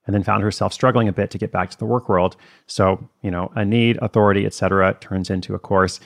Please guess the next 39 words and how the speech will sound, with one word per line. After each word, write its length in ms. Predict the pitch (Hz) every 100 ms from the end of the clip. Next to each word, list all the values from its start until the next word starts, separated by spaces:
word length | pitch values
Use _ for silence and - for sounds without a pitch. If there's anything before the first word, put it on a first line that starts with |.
| - - _
Uh, 140 | 101 98
there 120 | 113
are 60 | 113
people 260 | 123 -
who 120 | 127
offer 220 | 123 117 131
coaching 400 | - 147 139 131
sessions 440 | 135 120 131 123
for 200 | - -
online 440 | 127 131 131 127
dating 260 | 113 123 143
profiles. 640 | - 107 98 92 - - - _ _ -
Um, 200 | 98 95
you 80 | 127
know, 80 |
we've 160 | 127 143
had 160 | 165 -
so 160 | 175
many 180 | 160 139
examples. 460 | 107 110 101 92 101
I 60 |
could 200 | 98 101
just, 300 | 117 104 -
you 80 | 107
know, 120 | 101
list 300 | 95 107 -
hundreds 340 | - 131 113 -
of 120 | 87
them. 240 | - 95 - - - -
So 340 | - 120 107 - -
my 100 | 117
suggestion 500 | - 104 160 151 135
is, 100 | 113
as 200 | 127 139
you 80 | 123
listen 260 | 127 156 135
to 60 |
the 100 | 113
stories 460 | - 95 92 92